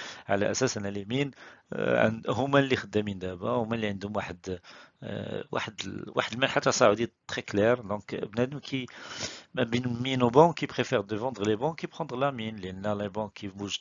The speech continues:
دوسمون، لا مين تحركات بلو رابيدمون. فهاد، هاد، هاد لاربيتراج هذا كيتسمى لاربيتراج، ف il est plus simple pour un particulier que واحد لو فون كومون بلاسمون اللي quand même c'est des professionnels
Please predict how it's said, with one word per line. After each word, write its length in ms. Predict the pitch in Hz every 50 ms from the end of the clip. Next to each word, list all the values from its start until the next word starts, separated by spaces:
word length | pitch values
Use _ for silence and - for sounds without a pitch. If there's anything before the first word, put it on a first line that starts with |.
| _
دوسمون، 600 | - 127 - - - 104 104 107 104 107 101 98
لا 100 | 98 98
مين 340 | 98 95 98 95 95 95 92 - _ -
تحركات 380 | - - 98 98 - - 101 - - _ - -
بلو 140 | 113 110 101
رابيدمون. 480 | 107 107 - 135 131 120 104 104 104 - - - - - - - - _
فهاد، 400 | - 123 120 113 120 117 - -
هاد، 260 | 113 113 123 120 110 -
هاد 200 | - 113 117 -
لاربيتراج 600 | 117 123 110 101 113 123 - - - 127 101 90
هذا 260 | 92 104 110 113 160
كيتسمى 480 | 220 - - - - - 113 107 104 107
لاربيتراج، 680 | 104 104 95 87 98 95 - 143 190 285 277 - - - - - - - - - - - _
ف 160 | - - 123 117 120 - - _ _ _ _ _ _ - 120
il 60 | 107
est 120 | 104 - - -
plus 220 | 196 226 247 233
simple 480 | - - - 165 147 123 - - 117 107
pour 260 | _ - 117 98 101
un 120 | 104 101 101 98 98 101 _ - 110
particulier 640 | 104 95 - - 95 _ - 107 101 123 180 294 294
que 140 | - - 302
واحد 360 | 285 269 240 - - 139 117
لو 140 | 131 147 127
فون 240 | - - - 139 127
كومون 280 | - - 127 123 117 - -
بلاسمون 480 | 117 107 98 - 113 120 151 170 170 135
اللي 120 | 107 104
quand 320 | - - - - 131 120 101
même 260 | 98 104 131 127 -
c'est 100 | - 113
des 220 | 104 101 - -
professionnels 640 | 110 104 - 104 - - - 92 92 107 131 147 151